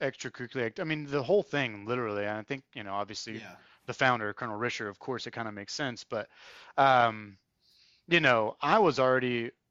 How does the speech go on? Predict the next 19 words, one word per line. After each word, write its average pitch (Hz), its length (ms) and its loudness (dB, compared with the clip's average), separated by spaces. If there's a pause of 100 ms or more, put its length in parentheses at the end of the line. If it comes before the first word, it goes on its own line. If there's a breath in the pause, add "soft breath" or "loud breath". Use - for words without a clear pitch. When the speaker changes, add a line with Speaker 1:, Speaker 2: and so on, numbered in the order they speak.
(140)
Speaker 1:
I 135 100 4
was 147 240 2
already 120 380 0
basically 113 540 -4
five 113 360 0
years 113 220 -6
ahead 107 240 -4
of 101 80 -8
everybody 101 420 -6
else 104 240 -6
day 107 220 -6
one 104 240 -10
that 101 100 -12
I 98 80 -6
stepped 107 260 -12
on 95 120 -12
campus 101 420 -12
in 101 60 -18
my 92 260 -12